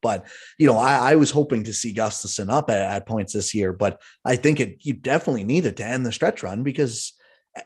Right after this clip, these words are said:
even in, into next year, like, I just, uh, and I don't think they will bring Forsberg back, but I just don't see what running out a tandem like Murray and Forsberg would do for you next year. Even if you get, like,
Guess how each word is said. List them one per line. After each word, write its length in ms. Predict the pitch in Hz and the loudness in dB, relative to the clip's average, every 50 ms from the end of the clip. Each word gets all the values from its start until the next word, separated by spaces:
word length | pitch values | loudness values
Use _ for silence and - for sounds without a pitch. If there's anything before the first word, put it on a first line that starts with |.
| - - - | -14 -14 -10
even 360 | - - 214 208 202 208 185 | -4 0 0 2 4 2 2
in, 140 | 180 196 202 - | 2 0 -2 -2
into 340 | - 196 202 196 185 165 | -2 0 0 2 0 0
next 340 | 127 123 170 - - - - | 0 -2 -4 -6 -6 -6 -4
year, 180 | 185 156 120 107 | -2 -2 -2 -2
like, 220 | 104 104 104 101 | -2 -4 -4 -4
I 80 | 120 120 | -6 -4
just, 400 | 120 139 127 - - - - - _ _ _ _ _ _ _ _ _ _ _ - | -4 -2 -2 -4 -4 -8 -10 -16 _ _ _ _ _ _ _ _ _ _ _ -8
uh, 220 | 123 123 110 107 127 | -6 -4 -4 -2 0
and 140 | 147 170 | 2 4
I 80 | 196 202 | 4 6
don't 160 | 175 135 117 | 4 4 2
think 160 | - 131 123 | 0 -2 -2
they 100 | - 113 | 0 -2
will 220 | 101 98 123 151 160 | 0 2 2 2 2
bring 200 | 139 120 107 104 | 2 -2 -2 -4
Forsberg 520 | - - 117 107 101 - - 110 101 95 | -6 -8 -8 -8 -8 -6 -6 -6 -4 -2
back, 260 | 107 98 98 101 101 | -2 -2 -2 -2 -2
but 100 | - 123 | -2 2
I 140 | 123 135 160 | 4 4 4
just 160 | 170 180 175 | 4 2 2
don't 160 | - 185 180 175 | 2 2 0 2
see 140 | - 180 | 0 2
what 180 | 175 160 156 135 | 2 2 2 2
running 260 | 117 123 135 147 139 | 2 2 2 2 2
out 100 | 139 139 | 2 0
a 40 | 127 | -2
tandem 340 | - - 127 120 135 147 135 | -4 -6 -4 -4 -2 -2 -2
like 160 | 131 120 101 | -4 -4 -4
Murray 220 | 110 120 131 135 | -4 -4 -2 -2
and 80 | 127 120 | -4 -4
Forsberg 480 | 120 - 123 127 139 135 131 139 135 127 | -4 -2 -2 -2 -2 -4 -6 -6 -6 -6
would 140 | 117 107 | -8 -8
do 160 | 110 104 131 180 | -6 -6 -6 -6
for 160 | - - 123 | -4 -4 -6
you 100 | 104 95 | -6 -6
next 320 | 90 92 92 - - - | -6 -10 -10 -12 -12 -10
year. 100 | 92 87 | -8 -4
Even 240 | 98 113 135 160 156 | -2 0 2 4 4
if 140 | 147 147 151 | 4 2 2
you 80 | 139 | 2
get, 160 | 127 139 135 139 | 4 2 2 2
like, 260 | 110 104 101 - | 0 -2 -2 -4